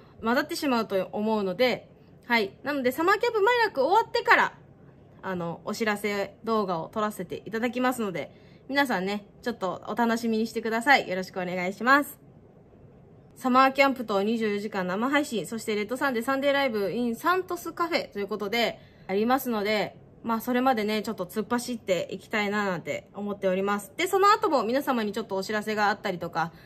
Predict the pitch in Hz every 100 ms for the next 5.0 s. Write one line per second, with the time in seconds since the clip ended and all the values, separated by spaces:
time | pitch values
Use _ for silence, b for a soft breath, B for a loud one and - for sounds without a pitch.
0 | B 185 B B B 294 269 233 233 226
1 | - - - 269 208 208 285 403 392 302
2 | 214 - 214 226 226 220 - 220 214 208
3 | 214 202 196 190 - 190 202 190 175 220
4 | 208 - - 185 202 196 190 180 151 165